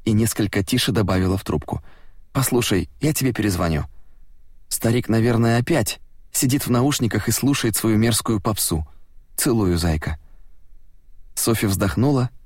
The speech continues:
и пошла открывать. «Да, уже иду». Она с раздражением распахнула дверь, однако немного смутилась, увидев двух незнакомых мужчин в полицейской форме. «Здравствуйте.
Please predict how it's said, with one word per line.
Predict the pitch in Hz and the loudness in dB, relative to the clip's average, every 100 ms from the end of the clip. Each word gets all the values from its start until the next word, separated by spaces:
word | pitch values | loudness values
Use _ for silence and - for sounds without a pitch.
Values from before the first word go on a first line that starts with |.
| - | -6
и | 147 | -2
пошла | 95 - 85 | 0 0 0
открывать. | 87 - 73 60 - - - - - - - - - - - | 0 0 -2 -2 -6 -12 -18 -18 -20 -20 -20 -20 -20 -20 -2
«Да, | 95 139 147 123 | 0 2 2 2
уже | 123 117 160 208 | 0 2 2 2
иду». | 170 143 131 104 - - - - - - - - - - - | 4 4 2 0 -6 -20 -20 -20 -18 -20 -20 -20 -20 -20 -12
Она | - 92 104 | 0 2 2
с | - | 2
раздражением | 101 95 98 92 120 117 101 | 0 0 0 2 2 2 2
распахнула | 98 107 101 104 101 | 0 -4 -2 0 2
дверь, | 90 80 67 - - - - - | 2 0 -4 -10 -20 -20 -20 -6
однако | 98 101 101 107 | 0 2 2 2
немного | 104 107 101 | 2 2 2
смутилась, | 98 107 101 - 151 110 - - - - - | 2 2 2 2 2 2 -2 -8 -20 -10 -2
увидев | 117 117 110 | 0 2 0
двух | 98 123 - | 0 0 2
незнакомых | 120 101 95 98 98 85 | 0 2 0 2 2 2
мужчин | 92 - 127 | 0 2 2
в | 131 | 2
полицейской | 127 120 - 98 - | 0 2 2 0 0
форме. | 131 90 71 65 - - - - - - - - - - | 0 0 0 -2 -6 -18 -20 -20 -20 -20 -20 -20 -16 -4
«Здравствуйте. | 120 117 101 127 127 151 | 0 2 2 0 2 0